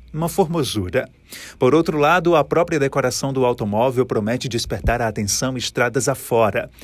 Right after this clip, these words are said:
Amarelo bonito, reluzindo em meio ao sol e à lua. O Paul é o meu Beatle preferido. Não sou muito fã das carreiras solo de cada um, gosto dos quatro juntos. Mas lógico que eu nunca ia perder a oportunidade de assistir ao show de um deles.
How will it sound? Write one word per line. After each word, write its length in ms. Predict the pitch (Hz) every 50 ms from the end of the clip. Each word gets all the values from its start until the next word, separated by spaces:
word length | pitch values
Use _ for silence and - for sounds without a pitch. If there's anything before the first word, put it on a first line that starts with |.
| - - - - -
Amarelo 460 | 113 120 143 156 156 160 165 170 160
bonito, 540 | 151 175 151 151 170 175 151 120 - - 113
reluzindo 600 | 92 110 110 107 120 107 95 95 123 131 127 123
em 60 | 107
meio 220 | 110 113 113 110
ao 120 | 104 101 101
sol 500 | - - - 135 135 147 160 165 175 185 185 - - -
e 120 | 165 156
à 80 | 156 165
lua. 460 | 147 113 98 87 92 110 127 123 - - _ _ _ _ - - - - -
O 120 | 131 123
Paul 380 | 107 - - 135 147 151 135 120
é 20 |
o 60 | 113
meu 120 | 113 120 117
Beatle 380 | 104 98 120 139 - 147 131
preferido. 760 | - - 165 180 - - 156 110 98 95 90 90 - 131 - - - - - -
Não 160 | 160 202 226
sou 180 | - - 208
muito 220 | 180 131 113 117 123
fã 180 | - - 120
das 160 | 120 117 107 -
carreiras 380 | - 117 104 117 117 123 117
solo 320 | - - 123 117 113 110 104
de 100 | - -
cada 300 | - 135 113 107 101 95
um, 220 | 101 107 104 90
gosto 520 | 87 95 107 110 127 127 113 - - 120
dos 220 | 107 104 117 107 -
quatro 380 | - 127 120 120 - 123 117
juntos. 680 | 104 - - 110 98 95 - 127 127 - - - - - - - - - - -
Mas 180 | - - 90 160
lógico 440 | 147 123 107 107 104 104 - 127
que 100 | - -
eu 60 | 123 101
nunca 260 | 101 110 117 - 123
ia 60 | 110
perder 340 | - 120 104 95 110 107 107
a 60 | 107
oportunidade 640 | 104 - 117 - - 120 107 98 101 101 107 107 117
de 100 | 107 107
assistir 380 | 110 104 - - - - 131 123
ao 140 | 120 120 117
show 280 | - - 113 117 127
de 140 | 127 - 123
um 140 | 117 135 151
deles. 680 | 147 110 101 98 98 104 120 131 131 - - - -